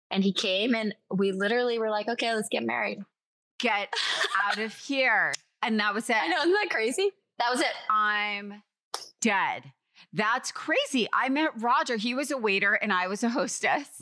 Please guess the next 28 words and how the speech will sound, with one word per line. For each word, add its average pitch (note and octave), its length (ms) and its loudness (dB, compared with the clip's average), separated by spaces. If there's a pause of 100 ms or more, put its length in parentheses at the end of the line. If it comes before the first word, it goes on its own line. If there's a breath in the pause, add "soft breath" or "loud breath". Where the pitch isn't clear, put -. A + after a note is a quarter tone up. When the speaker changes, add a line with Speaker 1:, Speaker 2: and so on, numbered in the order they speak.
(460)
Speaker 1:
Shut A3 220 0
up. E3+ 220 0 (100)
Speaker 2:
And A3+ 460 0 (100)
he A#3 360 0
literally A#3 540 0
said G3 360 0
to G#3 120 0
me, D#3+ 460 0 (480 loud breath)
"Whoever G#3+ 400 2
you C4 220 0
see G#3+ 280 0
come G3 320 0
in F#3 200 0
with F3 100 -2
a F3 60 -2
cell E3 360 -2
phone, C#3 300 -2
seat - 320 -2
them E3+ 160 0
in D#3 140 0
my D3 160 2
section B2 600 -2
because D3 340 -4
they'll D3+ 200 2
be D3+ 160 -4
the C#3 120 -2
biggest C3+ 360 -4
tippers." - 580 -4